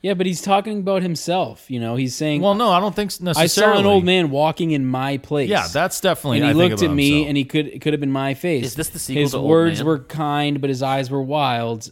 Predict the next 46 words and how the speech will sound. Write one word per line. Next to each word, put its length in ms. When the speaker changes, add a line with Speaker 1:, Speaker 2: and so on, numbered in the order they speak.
Speaker 1:
He 100
said, 200
"I 100
got 120
a 40
load 300
to 100
love, 160
but 80
I 40
want 200
more 160
child." 280
I 60
think 160
he's 200
saying 260
that 160
child 580
within 320
him, 240
that, 240
that, 220
like 200
you 60
said, 280
the 80
sixties, 640
that 240
mansion 420
on 100
the 120
hill, 220
that 180
Speaker 2:
Right. 80
Speaker 1:
place 260
Speaker 3:
Yeah. 60
Speaker 1:
where 60
the 60
psychedelic 540
music's 320
always 320
playing, 480
where 260
love 560
is 640